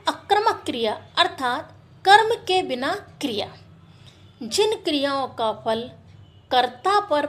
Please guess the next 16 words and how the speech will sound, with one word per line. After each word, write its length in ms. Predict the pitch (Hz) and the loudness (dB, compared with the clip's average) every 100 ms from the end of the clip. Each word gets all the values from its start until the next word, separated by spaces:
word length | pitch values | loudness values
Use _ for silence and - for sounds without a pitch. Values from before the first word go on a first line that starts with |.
| - | -2
पड़ता 420 | 208 190 - 233 | -4 -4 -4 -4
है, 180 | 226 240 - - - - - - - - - - - - - 233 | -4 -8 -12 -20 -20 -20 -20 -20 -20 -20 -20 -20 -20 -20 -18 -12
यानी 300 | 214 233 320 - - - | -6 -6 -6 -12 -20 -14
उन्हें 260 | 240 233 277 | -8 -4 -4
अक्रमक 680 | - - - 269 349 392 320 | -4 -6 -4 -2 -2 -2 -6
क्रिया 300 | 226 233 254 | -4 -2 -2
कहते 440 | - 208 - 262 | -4 -6 -4 -8
हैं। 240 | 196 175 - - - - - - - | -10 -12 -20 -20 -20 -20 -20 -20 -6
मोहन 400 | 240 302 339 403 - 214 180 | 0 2 2 -2 -8 -16 -2
दौड़ 220 | 262 330 | 2 2
रहा 320 | 254 226 247 | 2 -2 -4
है। 140 | 180 - - - - - - - - - - - - - - | -6 -10 -20 -20 -20 -20 -20 -20 -20 -20 -20 -20 -20 -20 -8
कौन 240 | 240 294 | -4 -2
दौड़ 200 | 311 311 | 2 4
रहा 200 | 330 339 330 | 4 2 0
है? 220 | 320 | -2